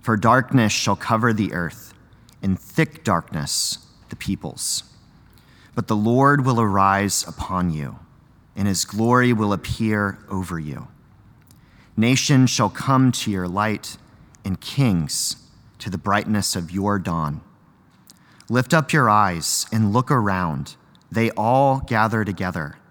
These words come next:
They come to you. Your son shall come from far away, and your daughters shall be carried on their nurses' arms. Then you shall see and be radiant.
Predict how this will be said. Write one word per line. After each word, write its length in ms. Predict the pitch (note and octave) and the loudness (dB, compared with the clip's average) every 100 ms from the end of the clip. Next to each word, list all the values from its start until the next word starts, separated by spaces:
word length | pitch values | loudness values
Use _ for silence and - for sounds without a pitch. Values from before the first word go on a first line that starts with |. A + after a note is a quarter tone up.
| _ _ _ _ _ | _ _ _ _ _
They 120 | - A2 | -4 -4
come 360 | - C3+ C#3 | -2 2 2
to 160 | B2+ F2+ | 2 -4
you. 260 | C#2 C#2+ - _ _ _ _ _ _ - | -8 -10 -18 _ _ _ _ _ _ -6
Your 140 | G2+ | -4
son 400 | - - C#3 C#3 | -2 2 4 6
shall 240 | B2+ A#2+ G#2+ | 4 2 -2
come 340 | - B2 A#2+ | 0 2 2
from 220 | A2 F#2+ | 2 -2
far 400 | F2+ - B2 B2 | -2 0 4 4
away, 460 | A#2+ G#2+ A2 A2+ A#2 | 2 0 0 0 -2
and 180 | G#2 G2+ | -2 -2
your 160 | F#2 | -2
daughters 800 | F2+ G#2 A2 G#2 C#2 - - F#2+ - - _ _ _ | -4 0 0 0 -4 -6 -4 -6 -8 -20 _ _ _
shall 220 | - A#2 | -6 -4
be 100 | F#2 | -4
carried 540 | F2 - A#2+ A#2+ A#2+ - | -6 -2 0 2 0 0
on 180 | G2+ | -2
their 140 | F#2+ E2+ | 0 0
nurses' 480 | E2+ F2+ - F2+ E2 | -2 -4 -4 -4 -4
arms. 540 | D2+ C#2+ - - - _ _ _ _ _ _ _ - | -4 -6 -8 -10 -10 _ _ _ _ _ _ _ -12
Then 340 | F2 A#2 B2+ | -2 2 4
you 180 | A#2+ A2+ | 4 0
shall 280 | - G#2+ F2 | -2 -4 -4
see 580 | - - B2+ A#2+ A2+ A2 - - _ - | -2 -2 0 0 -2 -6 -16 -20 _ -10
and 160 | G2 F#2+ | -8 -4
be 140 | G2+ | -2
radiant. 760 | F2+ F#2+ F#2+ E2 C#2+ - - | -2 -2 -2 -4 -6 -8 -16